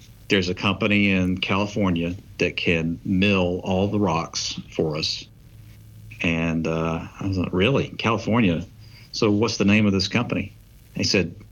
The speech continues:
"They're called Storyland Studios."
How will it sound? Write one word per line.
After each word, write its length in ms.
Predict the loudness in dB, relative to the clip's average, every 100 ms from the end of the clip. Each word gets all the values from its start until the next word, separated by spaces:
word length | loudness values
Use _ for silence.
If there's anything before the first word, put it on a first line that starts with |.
| -18 -14 -14 -14 -20 -20 -8 0
"They're 120 | 0
called 240 | 2 0
Storyland 520 | 2 2 4 4 4
Studios." 680 | 2 2 2 2 0 -4